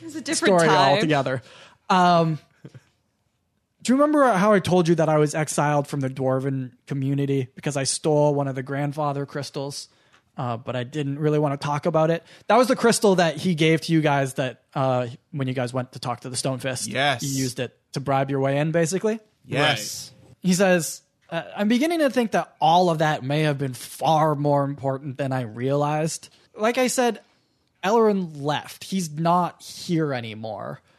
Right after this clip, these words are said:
Speaker 4: Oh,
Speaker 2: Um,
Speaker 4: shit. I was wrong.
Speaker 2: And I think he left to go after those crystals. Uh, that's what he wanted. That's what our disagreement was about. He made me steal that crystal from my cousins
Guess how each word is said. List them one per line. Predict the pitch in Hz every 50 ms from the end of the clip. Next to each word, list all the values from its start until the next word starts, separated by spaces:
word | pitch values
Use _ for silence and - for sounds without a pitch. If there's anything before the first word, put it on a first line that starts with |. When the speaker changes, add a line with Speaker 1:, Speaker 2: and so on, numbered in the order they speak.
| _ _ _ - 127
Speaker 4:
Oh, | 117 113 107
Speaker 2:
Um, | 139 131 127 127 127
Speaker 4:
shit. | 123 - - - - -
I | 123
was | 117 117 113 120
wrong. | 120 117 120 120 120 120 120 - - -
Speaker 2:
And | 170 170 170 - -
I | 170 175 196 247 302 311
think | - - 330 339 320 -
he | - 277 262 220
left | 196 185 175 180 170 - - _ _ _ _ _ _ _ _ _ _ _ -
to | - 208 180
go | 156 175 170 170 165
after | 151 147 160 151 135 - - 170 151
those | 151 147 143 139 135 139 - - _ _ _ _
crystals. | - - 170 139 - - - - - - - - - _ _ _ _ _ _ _ _ _
Uh, | - - 139 135 - - _ _ _ -
that's | 156 190 233 277 254 -
what | 269 254
he | - 240 226
wanted. | 190 165 170 165 151 127 117 - -
That's | 156 160 175 -
what | 214 233 208
our | 180 185 175
disagreement | - 175 156 - 190 160 135 147 156 151 143 143 135 139 -
was | 147 135 131 131
about. | 135 123 127 110 101 - -
He | - 170 160
made | 147 165 180 220 202
me | 240 247
steal | 226 - - - - - 240 247 254 262 262 254
that | 254 208 -
crystal | - - 214 - - - 202 196 196 185 _ _ _ _ _
from | - - 185 170 170
my | 160 156 151
cousins | - - 160 170 165 151 170 165 175 175 - -